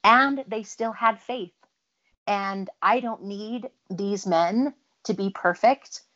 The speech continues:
for my testimony to grow and to come closer to the Savior. What I need is the reminder every day that Jesus is there, that he has set a pattern and a path for us, and that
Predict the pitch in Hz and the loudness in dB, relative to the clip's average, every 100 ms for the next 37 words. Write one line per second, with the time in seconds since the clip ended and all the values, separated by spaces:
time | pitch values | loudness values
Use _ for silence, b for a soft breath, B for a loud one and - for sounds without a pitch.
0 | _ _ _ 214 202 190 180 180 - - | _ _ _ 0 2 2 -2 -8 -10 -4
1 | 175 180 - 185 - 180 165 170 165 180 | -2 -2 0 -2 -2 -6 -4 -6 -10 -12
2 | _ _ _ _ - 190 170 165 165 _ | _ _ _ _ 0 2 2 0 -4 _
3 | _ - 180 175 175 180 220 - 180 180 | _ -12 -4 2 4 4 2 -2 -4 -4
4 | - 180 - 165 180 165 160 160 147 156 | -4 -6 -4 -6 -6 -6 -6 -4 -2 -2
5 | 156 147 - b b _ 190 175 170 170 | -2 -2 -4 b b _ 4 4 4 0
6 | 180 196 240 247 _ 185 170 165 165 170 | -6 -4 -4 -6 _ -4 -4 -4 -2 0
7 | 175 180 - 180 190 233 156 143 175 - | 0 -2 -2 -2 -2 -2 0 0 -2 -8
8 | _ _ _ _ _ _ _ _ _ _ | _ _ _ _ _ _ _ _ _ _
9 | 202 185 180 - 190 185 214 180 165 160 | 4 6 4 0 -4 -4 -8 -10 -2 2
10 | 151 165 202 _ _ _ - - - 202 | 2 0 -6 _ _ _ -8 -8 0 2
11 | 170 - 185 - - - 175 180 180 165 | 2 4 4 4 0 6 6 6 0 -6
12 | - 165 175 _ 156 147 190 - _ b | -4 -2 -2 _ -2 -2 -2 -10 _ b
13 | b b - 185 185 175 180 170 - | b b 0 0 0 4 4 4 -2